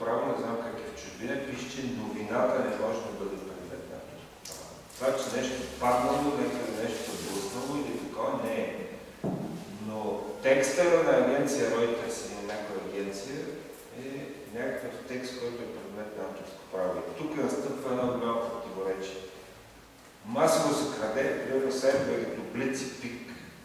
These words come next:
Основната им работа е да преписват вестници, радио и телевизия, като преразказват.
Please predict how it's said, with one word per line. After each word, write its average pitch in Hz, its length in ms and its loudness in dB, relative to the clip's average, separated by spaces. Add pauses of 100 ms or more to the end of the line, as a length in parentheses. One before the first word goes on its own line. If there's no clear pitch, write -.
(120)
Основната - 540 0
им - 160 -4
работа - 380 2
е 156 60 2
да - 220 0
преписват - 720 -6 (280)
вестници, - 680 -2 (520)
радио 127 300 0
и 127 200 -2
телевизия, 104 640 -4 (1400)
като 147 300 -4
преразказват. 160 760 4